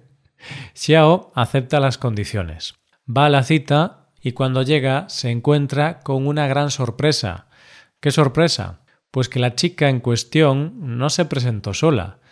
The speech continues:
sino que fue con compañía. Fue con una amiga, con su madre.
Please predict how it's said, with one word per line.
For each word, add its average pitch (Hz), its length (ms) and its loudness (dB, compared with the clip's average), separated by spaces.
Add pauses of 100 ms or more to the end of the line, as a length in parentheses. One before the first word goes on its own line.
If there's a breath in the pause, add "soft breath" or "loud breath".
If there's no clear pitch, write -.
(220 soft breath)
sino 131 420 -2
que 131 140 -2
fue 175 340 0
con 123 280 -2
compañía. 107 720 -4 (640)
Fue 113 440 -2
con 110 200 -2
una 113 160 0
amiga, 131 560 -2 (220)
con 107 460 -4
su 107 140 -6
madre. 135 480 -2